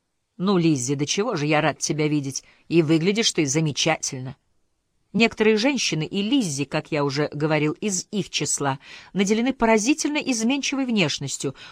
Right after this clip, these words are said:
могут казаться и уродками, и красавицами. Лиззи сегодня была ближе ко второй крайности. Молодая, миловидная, как пухленькая травести,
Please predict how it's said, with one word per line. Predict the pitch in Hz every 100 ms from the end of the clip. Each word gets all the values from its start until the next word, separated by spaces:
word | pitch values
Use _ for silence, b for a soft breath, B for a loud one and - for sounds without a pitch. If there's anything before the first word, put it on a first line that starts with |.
| B
могут | 233 254 -
казаться | 247 254 254 247
и | - 240
уродками, | - 254 269 349 - 170 156
и | - 180
красавицами. | 175 180 214 220 214 - 202 208 _ _ _ _ B B B
Лиззи | 226 359 294 185
сегодня | - 180 160 156
была | 170 214 220
ближе | 226 220 220
ко | 254
второй | - 226 165
крайности. | 139 151 139 139 - 139 - b b
Молодая, | 165 180 170 202 277
миловидная, | 175 160 156 226 214 165 143 - _ _ -
как | 196 -
пухленькая | 262 - 233 240 233
травести, | 233 226 - - 156